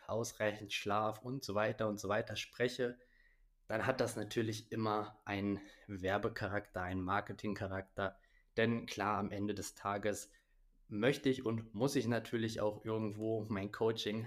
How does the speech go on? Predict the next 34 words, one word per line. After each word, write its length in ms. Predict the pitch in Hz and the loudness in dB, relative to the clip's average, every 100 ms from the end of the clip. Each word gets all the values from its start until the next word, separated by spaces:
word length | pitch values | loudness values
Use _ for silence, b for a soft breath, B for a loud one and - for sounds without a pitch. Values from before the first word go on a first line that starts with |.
| - | -6
an 160 | 127 135 | -2 0
den 160 | 113 | 2
Mann 260 | 110 120 135 | 2 2 0
bringen, 280 | 110 117 117 | 0 -2 0
um 120 | 107 | -2
damit 300 | 101 110 - | -2 -4 0
Geld 240 | 117 139 | 2 2
zu 100 | - | 0
verdienen. 400 | 117 113 113 120 | -2 -2 0 0
Ich 140 | 107 - | 0 -2
meine, 180 | 107 104 | -2 -2
das 200 | - 113 | -6 -8
ist 120 | - | -2
ja 120 | 95 | 0
gar 180 | 98 107 | 0 -2
kein 180 | - 104 | -4 -2
Geheimnis. 580 | 98 113 123 123 120 b b b b _ _ | -2 0 2 2 0 b b b b _ _
Deshalb 580 | - 117 117 117 110 - | -2 0 2 0 0 -2
möchte 380 | 110 117 120 - | -2 0 0 -2
ich 220 | 113 110 | -2 0
nicht, 280 | 110 107 - | -2 -2 -4
dass 160 | 104 - | -4 -4
du 160 | 107 | -4
von 300 | 101 - 92 | -4 -4 -2
mir 380 | 98 131 165 131 | 2 2 2 2
hörst, 460 | 147 170 175 - - _ _ _ _ _ - _ | 2 0 -4 -10 -20 _ _ _ _ _ -20 _
welche 760 | 104 104 117 117 117 113 117 - - _ _ _ _ _ _ _ - | -4 2 2 4 4 6 4 -2 -16 _ _ _ _ _ _ _ -6
wahnsinnigen 720 | 101 120 151 135 123 120 117 | 0 2 4 4 2 2 -2
<laughs> 0 | |
Vorteile 840 | - - 127 - 127 131 131 127 127 B B - | -2 0 0 2 2 6 6 4 -2 B B -4
und 480 | 110 110 110 113 | 0 0 0 -2
welche 320 | 110 110 107 107 | 0 0 0 -4
positiven 960 | - 127 123 113 120 110 113 110 110 - | 0 0 0 0 0 2 2 0 -4 -2
Benefits 760 | 110 120 113 113 110 110 - | 2 2 2 2 0 -2 -10